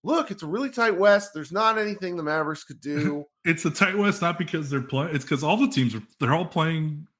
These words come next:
Speaker 1: Yeah.
Speaker 2: they're all inconsistent. It's not like it's 'cause, this isn't like that one season where the Phoenix Suns, uh, missed
Speaker 1: Right.
Speaker 2: the playoffs with forty-eight wins. This
Speaker 1: This
Speaker 2: is
Speaker 1: is
Speaker 2: not
Speaker 1: not that. Yeah.
Speaker 2: No,
Speaker 1: This is a
Speaker 2: this
Speaker 1: lot of slap fights.
Speaker 2: <laughs> Yeah.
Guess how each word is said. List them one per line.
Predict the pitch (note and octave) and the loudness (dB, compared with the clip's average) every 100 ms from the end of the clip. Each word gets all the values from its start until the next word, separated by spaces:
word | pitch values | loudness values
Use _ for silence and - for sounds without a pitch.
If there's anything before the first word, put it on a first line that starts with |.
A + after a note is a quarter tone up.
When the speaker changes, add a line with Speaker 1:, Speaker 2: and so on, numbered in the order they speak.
| - | -4
Speaker 1:
Yeah. | G4 | 0
Speaker 2:
they're | G#4 | 2
all | E3 F3+ | 2 2
inconsistent. | F3+ D#3+ D3 A3+ G#3 C#3 | 0 -2 -2 -2 -2 -2
It's | A#2 | -2
not | D#3 D#3 | -2 -2
like | C#3+ C3+ | -2 -2
it's | C3 | -6
'cause, | - C#3+ B2+ - _ _ _ - | -6 -6 -6 -10 _ _ _ -2
this | F3 - | -2 -2
isn't | G#3+ A3 F#3+ | 0 2 2
like | D#3 D3+ | 0 0
that | C#3+ | -2
one | C#3+ D3 | 0 -2
season | C#3 D#3 D3+ C3 | -2 -4 -2 0
where | A#2 | -2
the | A#2 | -2
Phoenix | A2+ C3 B2+ - | -4 -4 -4 -4
Suns, | B2+ A#2+ A#2 A2 - - | -4 -2 -4 -6 -12 -10
uh, | A#2+ | -8
missed | A2+ B2 | -4 -4
Speaker 1:
Right. | G#2+ D#2 | -2 -4
Speaker 2:
the | B2 | -2
playoffs | A#2+ A2+ G#2+ | -2 -2 -6
with | A2+ | -10
forty-eight | - B2 A#2 A2 A2 | -6 -2 0 -2 -2
wins. | A2+ G#2 G2 | -6 -6 -8
This | A#2+ A#2+ | -8 0
Speaker 1:
This | D#3 | 0
Speaker 2:
is | A#2+ | 2
Speaker 1:
is | A#2 | 2
Speaker 2:
not | A#2 | 2
Speaker 1:
not | - | 2
that. | G#2 C#2+ - | 2 2 0
Yeah. | A#2 E2 C2+ | -2 -2 0
Speaker 2:
No, | A#2+ | -2
Speaker 1:
This | - | -2
is | D3 C3+ | -6 -4
a | |
Speaker 2:
this | B2 | 0
Speaker 1:
lot | B2 | 0
of | G#2 | -2
slap | - B2+ G#2 - | -4 -2 -2 -4
fights. | F2 A1 - - - B2 A2 - - | -8 -10 -12 -14 -8 -8 -8 -8 -6
Speaker 2:
<laughs> | - - - A#3+ | -6 -6 -4 -2
Yeah. | - A#2+ G2+ | -2 -6 -10